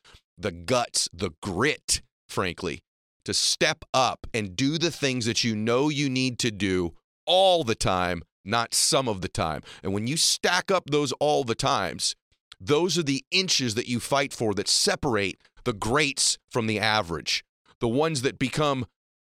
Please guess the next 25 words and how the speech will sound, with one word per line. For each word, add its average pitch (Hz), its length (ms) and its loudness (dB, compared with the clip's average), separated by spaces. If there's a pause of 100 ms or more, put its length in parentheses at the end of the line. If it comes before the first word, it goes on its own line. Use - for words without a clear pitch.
the 117 80 -2
best 151 460 0
ever, 131 260 2
the 104 120 0
goats 151 420 2
in 131 100 0
their 113 140 0
industry, 123 640 0 (120)
the 127 80 0
best 196 340 0
moms, 117 380 0
the 107 80 2
best 120 420 -2
dads, 113 460 0 (360)
the 117 100 0
multimillionaire 151 1000 0
entrepreneur, 104 800 -2 (800)
compared 131 320 0
to 117 80 0
the 107 80 0
ones 110 220 0
that 90 100 -4
just - 240 -2
do 95 160 2
okay. 87 480 -2